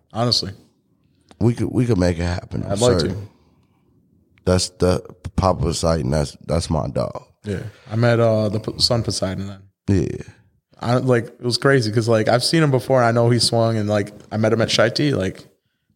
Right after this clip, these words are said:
Speaker 1: we had a good hour, hour and a half talk in the cold. It was, like, freezing cold. It was, like, probably, like, twenty degrees out and we're just standing outside talking.
Speaker 2: Yeah.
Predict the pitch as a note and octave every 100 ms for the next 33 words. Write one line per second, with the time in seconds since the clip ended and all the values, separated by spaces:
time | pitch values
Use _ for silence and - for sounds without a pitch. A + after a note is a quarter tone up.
0 | - C3 A#2 A#2+ A2+ G#2 A2 A2+ A#2 B2+
1 | - _ G#2 A2 G#2+ G#2+ - B2+ B2+ G2+
2 | - C3 G#2+ G2 _ _ _ _ _ _
3 | _ _ _ _ _ F#3 C3 G#2 - F3
4 | F3 D#3 D#3 B2+ A#2 C3 - C3+ A2+ -
5 | D#3 D3+ C3+ C3+ A#2+ G#2 C3 D3 A#2 -
6 | B2 A#2+ A#2+ A2+ G#2+ - G#2+ - - -
7 | _ _ _ _ - A2 A#2+